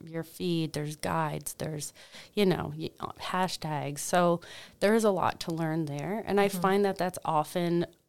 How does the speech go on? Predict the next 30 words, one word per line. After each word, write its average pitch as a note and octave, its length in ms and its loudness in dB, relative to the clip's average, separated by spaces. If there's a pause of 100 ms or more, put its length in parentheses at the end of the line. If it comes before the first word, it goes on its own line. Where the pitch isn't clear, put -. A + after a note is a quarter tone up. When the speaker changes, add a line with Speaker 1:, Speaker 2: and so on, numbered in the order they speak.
(100)
Speaker 1:
a F3 100 -2
large D#3+ 840 -2 (220)
part E3 340 2
of D3+ 240 -4
what E3 140 0
I D#3 100 -2
do D#3+ 260 -2
when D#3 160 -2
I D3 120 -2
work D3+ 420 -4
with D3+ 380 -8 (180)
clients - 480 -2 (300)
during E3+ 320 4
the E3 100 -2
cohesive E3 460 -2
branding E3 400 0
program. A3+ 420 -2
So, E3 420 2 (460)
Speaker 2:
Right. F3 240 4
Speaker 1:
um, D#3+ 160 2
this G3+ 260 2
gives F#3 240 0
us F3 180 0
the E3+ 80 2
ability D#3+ 440 -2
to D#3 80 -4
focus D3+ 400 -4
just - 320 -6
on D#3+ 140 0
that D3 180 -2